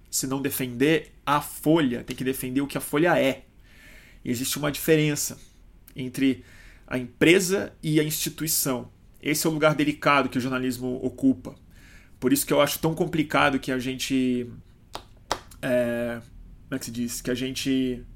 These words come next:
é, tenha o modelo industrial e empresarial de mídia como o único modelo possível dentro do Brasil, quase.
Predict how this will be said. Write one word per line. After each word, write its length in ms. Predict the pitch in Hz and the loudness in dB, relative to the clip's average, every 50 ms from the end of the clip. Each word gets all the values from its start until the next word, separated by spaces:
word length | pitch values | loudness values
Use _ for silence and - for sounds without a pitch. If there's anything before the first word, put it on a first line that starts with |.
| - - - - - - - - - - - - - - - - - - - - - | -18 -18 -18 -20 -20 -20 -20 -20 -20 -20 -20 -20 -20 -20 -20 -20 -20 -20 -20 -16 -10
é, 360 | - 123 123 123 120 - - - - - - - - - - - - - - - - - - - - - - - - - - - - - - - - - - - | -8 -6 -6 -6 -6 -8 -10 -14 -16 -20 -20 -20 -20 -20 -20 -20 -20 -20 -20 -20 -20 -20 -20 -20 -20 -20 -20 -20 -20 -20 -20 -20 -20 -20 -20 -20 -20 -20 -4 2
tenha 300 | - 156 160 156 156 143 | 2 4 4 4 2 2
o 60 | 143 | 2
modelo 480 | 143 143 135 120 139 147 139 135 135 143 | 2 2 2 4 4 6 6 6 4 2
industrial 800 | 147 139 139 135 - - 135 135 135 135 139 147 147 139 131 131 | 2 0 0 -2 -2 0 2 4 6 8 8 8 8 6 6 4
e 160 | 127 131 147 | 2 0 -2
empresarial 840 | 147 143 156 139 131 127 135 127 127 131 131 131 139 139 131 127 120 | -4 -2 -2 0 0 0 0 2 2 4 4 4 4 4 2 2 0
de 160 | 113 113 123 | -2 -6 -8
mídia 540 | 123 123 139 156 170 160 123 110 120 120 - | -6 -4 -2 0 0 0 -2 -2 -4 -4 -6
como 280 | - - 135 135 143 | -6 -6 -4 -2 2
o 100 | 139 143 | 2 4
único 340 | 156 170 185 185 180 - 156 | 4 4 4 2 0 0 0
modelo 400 | 160 160 139 127 143 143 147 147 | 0 2 2 2 2 2 2 2
possível 720 | 147 - 151 - - - - 160 170 160 123 127 123 120 | 0 -2 -4 -2 -2 -2 0 0 0 0 0 0 -2 -2
dentro 240 | 120 127 123 - 123 | -2 -4 -4 -4 -4
do 100 | 120 123 | -2 0
Brasil, 360 | 123 123 123 107 104 120 120 | 0 0 0 0 -2 -4 -4
quase. 500 | 117 123 127 123 117 101 120 127 - - | -2 0 0 0 0 -2 -6 -8 -12 -14